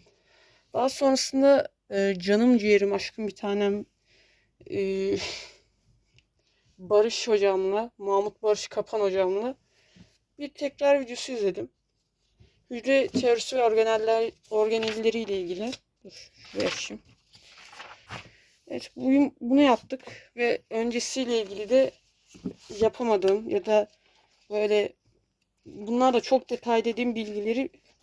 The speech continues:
böyle not aldım. Bu şekilde. İşte yirmi dört tane de soru vardı. Yirmi dört soruyu çözdüm. Notlarını aldım. Bu şekilde. Yarın hücre üzerinden madde alışverişine yapacakmışım.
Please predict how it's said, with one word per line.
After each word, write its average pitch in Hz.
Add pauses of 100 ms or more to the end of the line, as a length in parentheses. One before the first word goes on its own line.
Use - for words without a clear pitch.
böyle 226
not 233
aldım. 190 (1000)
Bu 226
şekilde. 185 (640)
İşte -
yirmi 254
dört 285
tane 262
de 247
soru 262
vardı. 208 (320)
Yirmi 233
dört 240
soruyu 226
çözdüm. 185 (240)
Notlarını 208
aldım. 185 (1400)
Bu -
şekilde. 214 (340)
Yarın 240 (720)
hücre 254
üzerinden 233
madde 240
alışverişine 226
yapacakmışım. 127